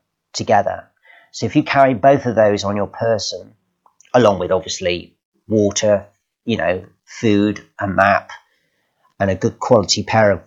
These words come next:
um, hiking boots, then you should be okay. Um, that's what he's been saying, and so I would take that as being gospel.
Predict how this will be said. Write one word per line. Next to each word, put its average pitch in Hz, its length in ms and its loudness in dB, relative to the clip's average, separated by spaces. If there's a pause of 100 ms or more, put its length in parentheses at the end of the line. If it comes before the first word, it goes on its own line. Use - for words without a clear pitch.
(140)
um, 95 300 0
hiking 101 520 -2
boots, - 540 -8 (340)
then 120 180 2
you 117 100 0
should 127 280 -2
be 120 120 0
okay. 107 640 -2 (1400)
Um, 104 640 0 (140)
that's 127 260 2
what 117 140 -2
he's 107 180 -6
been 101 160 -6
saying, 113 560 0
and 107 480 -6
so 110 280 0
I 104 120 6
would 110 140 -2
take 104 180 -4
that 107 160 0
as - 120 -10
being 101 520 -4
gospel. 101 600 -2